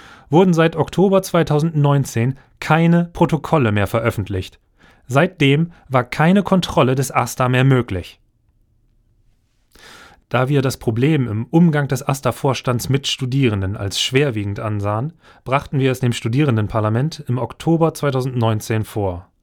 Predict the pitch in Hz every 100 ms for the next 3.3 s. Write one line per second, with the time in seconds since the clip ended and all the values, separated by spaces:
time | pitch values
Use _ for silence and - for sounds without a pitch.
0 | _ _ _ _ _ _ _ 135 131 120
1 | 117 156 175 196 - 135 - 127 127 117
2 | 110 - 147 156 - 113 117 107 147 165
3 | 180 180 -